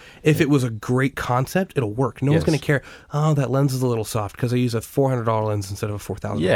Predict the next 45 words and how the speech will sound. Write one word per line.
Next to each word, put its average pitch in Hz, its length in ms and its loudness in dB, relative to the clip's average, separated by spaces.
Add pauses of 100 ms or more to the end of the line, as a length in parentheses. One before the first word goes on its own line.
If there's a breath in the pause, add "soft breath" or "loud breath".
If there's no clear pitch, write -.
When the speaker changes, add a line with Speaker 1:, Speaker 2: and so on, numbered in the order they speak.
Speaker 2:
Yeah. 82 80 -4
Speaker 1:
lens." - 180 -10
Speaker 2:
But 120 60 -4 (120)
Speaker 1:
No 151 40 8
Speaker 2:
if 143 80 6
Speaker 1:
one's 143 100 4
Speaker 2:
you 143 60 8
Speaker 1:
gonna 139 80 6
Speaker 2:
know 139 140 8
Speaker 1:
care. 123 100 2
Speaker 2:
the - 60 0
technical 110 380 2
limitations 98 560 -2
of 104 160 -2
your 85 140 -6
kit, 107 260 2
Speaker 1:
Right. 107 240 0
Speaker 2:
you're 101 160 -2
gonna 82 240 -4 (100)
crush - 280 -4
it. - 160 -14
Speaker 1:
And, 143 340 2
Speaker 2:
Yeah. 131 80 -4 (140)
Speaker 1:
and 117 280 -4 (340)
what's 143 280 2
more 151 160 4
important 147 340 -2
is, 117 120 -4
like, 117 180 -2 (360)
are 123 80 0
your 120 120 -2
characters 123 420 -4
engaging? 104 440 -8
Is 104 100 -8
the 113 60 -8
storyline 113 540 -4
good? 107 220 -4
Is 120 280 -2
the 113 140 -4
light 117 360 -2
captivating? 101 640 -8
Is 104 120 -4
the 117 100 -4
motion 123 380 -2
interesting? - 380 -10